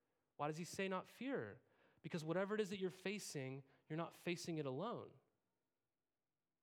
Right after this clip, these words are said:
Uh, I mean, just this week I was reading, uh, again, just in my own time, like Matthew fourteen, in the famous, uh, story where the disciples are out on the sea at night.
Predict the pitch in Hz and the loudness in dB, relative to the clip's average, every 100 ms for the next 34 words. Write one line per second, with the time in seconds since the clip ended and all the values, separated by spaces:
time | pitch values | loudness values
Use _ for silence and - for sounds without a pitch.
0 | _ _ _ _ _ _ _ _ _ - | _ _ _ _ _ _ _ _ _ -20
1 | _ 156 165 180 170 - 170 170 202 185 | _ 2 4 2 2 -2 -2 0 0 2
2 | 165 135 165 180 175 156 - _ _ _ | 0 0 0 2 0 -2 -8 _ _ _
3 | _ _ _ - 151 156 139 160 165 123 | _ _ _ -2 0 0 0 0 0 0
4 | 151 151 143 170 151 127 139 147 - 156 | 0 0 0 0 0 0 0 -2 -2 -4
5 | 160 156 - 185 127 101 - _ _ _ | -2 -2 0 -2 -2 -4 -14 _ _ _
6 | _ _ _ _ _ _ _ _ - 160 | _ _ _ _ _ _ _ _ -2 0
7 | 147 180 180 175 - - 170 156 - - | 2 2 2 0 -2 -4 -2 0 -2 -2
8 | 226 240 117 101 123 - _ _ 175 175 | 0 0 -2 -4 -10 -18 _ _ 0 2
9 | 170 160 165 - 185 202 196 160 165 156 | 4 2 0 4 2 4 2 2 2 4
10 | 156 156 160 151 147 143 - 226 226 143 | 4 2 2 2 2 -2 -2 -2 2 2
11 | 147 160 220 151 107 | 2 0 0 0 -4